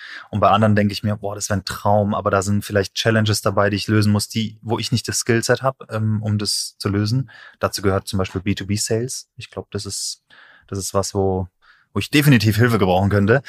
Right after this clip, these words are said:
Aber ja, also, äh, ich finde es einfach spannend. Ich find's spannend zu gründen. Ich find's spannend, Sachen auszuprobieren, Businessmodelle auszuprobieren und, und einfach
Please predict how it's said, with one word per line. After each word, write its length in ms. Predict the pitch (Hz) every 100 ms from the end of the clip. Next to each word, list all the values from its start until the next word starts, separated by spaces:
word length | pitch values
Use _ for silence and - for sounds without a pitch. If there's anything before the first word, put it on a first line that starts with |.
| - - - - -
Aber 300 | 107 104 -
ja, 200 | 104 82 _
also, 260 | - 107 117
äh, 120 | 127 - - _
ich 200 | - -
finde 160 | - 117
es 100 | 107
einfach 200 | 92 92
spannend. 340 | - 110 95
Ich 140 | 95 -
find's 160 | 104 -
spannend 320 | 110 101 98
zu 80 | 98
gründen. 420 | 107 127 123 131
Ich 160 | 98
find's 160 | - 92
spannend, 360 | - 101 101 -
Sachen 280 | 107 95 104
auszuprobieren, 840 | 120 131 - 117 110 113 117 113
Businessmodelle 580 | 113 113 107 110 110 110
auszuprobieren 640 | 110 - 107 101 104 104
und, 280 | 104 95 - - - _ _ _ _ _
und 180 | 98 92 _ _ -
einfach 300 | 104 107